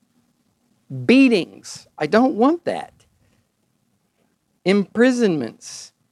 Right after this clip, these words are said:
riots, labors, sleepless nights, hunger."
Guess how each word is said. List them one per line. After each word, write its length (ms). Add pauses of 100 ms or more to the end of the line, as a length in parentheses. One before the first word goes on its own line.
(920)
riots, 1000 (1000)
labors, 1120 (100)
sleepless 1000
nights, 840 (1300)
hunger." 800